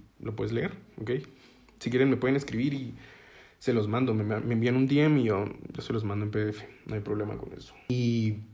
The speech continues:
pues lo otro es que todo es meramente opinión, ¿sí? Este también es un pensamiento estoico. Y pues luego les dejé las técnicas, ahí las tienen para cuando las quieran utilizar, ¿sí? Entonces,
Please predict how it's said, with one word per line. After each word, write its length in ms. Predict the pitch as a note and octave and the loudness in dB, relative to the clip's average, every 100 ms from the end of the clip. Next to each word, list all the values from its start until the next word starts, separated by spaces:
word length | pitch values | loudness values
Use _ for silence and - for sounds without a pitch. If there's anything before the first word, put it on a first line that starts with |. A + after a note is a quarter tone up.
| - | -2
pues 180 | C3 B2 | 2 4
lo 100 | A#2 | 4
otro 140 | A#2 | 4
es 80 | D#3 | 4
que 80 | C3 | 2
todo 180 | B2+ C3 | 6 6
es 60 | |
meramente 420 | C3+ C3+ C3 C#3 D3 | 6 4 4 4 2
opinión, 480 | A2 A2 C3 E3+ - | 2 0 0 0 -2
¿sí? 180 | D#3+ E3 - | -2 -4 -8
Este 140 | C3+ | -10
también 220 | - G#2+ A#2 | -6 -4 -2
es 80 | |
un 80 | B2 | -4
pensamiento 360 | B2 A2+ G#2 A2+ | -4 -2 -2 -4
estoico. 460 | - C#3+ D3 C#3 - - - | 0 2 2 -2 -4 -10 -2
Y 120 | E3 | 4
pues 200 | C#3+ B2+ | 6 8
luego 220 | B2+ C#3+ | 8 8
les 160 | C3 A2+ | 8 4
dejé 200 | A2 A2 | 0 -2
las 160 | A2 | 0
técnicas, 340 | A2 A#2 A2 - - | 0 0 -2 -6 -4
ahí 140 | A#2 | 0
las 140 | B2 | 0
tienen 280 | C#3 B2+ G2+ | 0 0 0
para 160 | G#2 G2+ | 0 0
cuando 200 | G#2 G2+ | -2 -4
las 120 | G2 | -2
quieran 240 | A#2 A#2+ | -2 -2
utilizar, 460 | B2 A2 G#2 A2 A2 | -4 -6 -8 -6 -6
¿sí? 160 | C#3 D3 - - - - | -4 -4 -8 -18 -14 -8
Entonces, 640 | A#2 B2+ B2+ D3+ D3+ D3+ | -4 -2 0 2 2 0